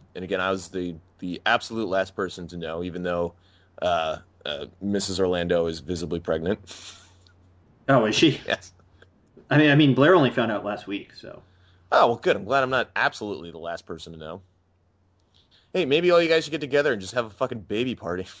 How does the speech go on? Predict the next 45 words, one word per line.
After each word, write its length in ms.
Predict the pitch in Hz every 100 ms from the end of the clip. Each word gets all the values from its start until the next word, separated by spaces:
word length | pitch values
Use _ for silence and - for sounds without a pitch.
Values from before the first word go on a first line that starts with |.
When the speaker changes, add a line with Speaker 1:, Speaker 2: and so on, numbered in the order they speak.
| -
Speaker 1:
<laughs> 220 | _ _ _
Speaker 2:
Who 140 | 175
wouldn't? 400 | 151 196 180 -
Yeah. 280 | 143 139 -
Speaker 1:
<laughs> 40 | - - - - _ - _ _ _ _ _ _ _ _ _ - - _
Is, 280 | 135 131 139
uh, 260 | 139 131
so 220 | 110 147 135
Weigel 300 | 131 147 143
and 100 | 127
J 100 | 131
P 180 | 131
really 260 | 117 113 110
are 80 | 104
the 80 | 95
last 280 | 95 -
two 200 | - 117
of 80 | 78
that 140 | 76 82
whole 120 | 87
class, 320 | - 98 -
huh? 120 | 85 _ -
Speaker 2:
That 200 | 98 107
is 120 | 110
it. 280 | 196 202 -
Speaker 1:
Yeah. 200 | 117 95 - _ _ _ _ _ _ _ _ 135
Hey. 100 | 131
Speaker 2:
Uh, 280 | 170 196 196 208
Orbit's 340 | 240 196 143
single, 540 | - 196 151 90 82 _ _
but, 340 | 104 101 117
you 80 | 120
know, 160 | 98 90
he's, 200 | 117 95 _
he 160 | 110
was 100 | 90
married. 220 | 92 87 85
Speaker 1:
Ugh, 180 | - - - _ _ _
that 160 | 120 120
woman. 340 | 107 101 82 - _
I 40 |
think 220 | 107 180 -
that, 200 | 139 -
I 80 | 120
think 260 | - 165